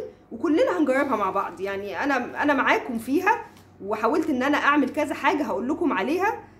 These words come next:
آه، ع-، يعني شوية ريحت ضميري وريحت نفسيتي من ناحية إن الوقت، آه، لازم يبقى في حاجة مفيدة. أول حاجة كلمتكم عليها كنت في الفيديوهات اللي فاتت،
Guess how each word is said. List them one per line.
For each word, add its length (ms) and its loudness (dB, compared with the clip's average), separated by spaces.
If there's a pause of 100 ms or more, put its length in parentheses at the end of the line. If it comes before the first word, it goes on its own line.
(200)
آه، 1160 -4 (160)
ع-، 260 -6
يعني 440 0 (300)
شوية 840 4
ريحت 400 0 (120)
ضميري 440 2
وريحت 480 0
نفسيتي 560 0
من 120 -4
ناحية 360 -4
إن 140 0
الوقت، 500 -2
آه، 380 -10 (300)
لازم 320 4
يبقى 180 0
في 60 -12
حاجة 220 -2
مفيدة. 360 -8 (1700)
أول 480 0
حاجة 480 -2 (1120)
كلمتكم 460 -2
عليها 300 2
كنت 220 -6
في 80 -14
الفيديوهات 520 -4
اللي 140 -4
فاتت، 460 0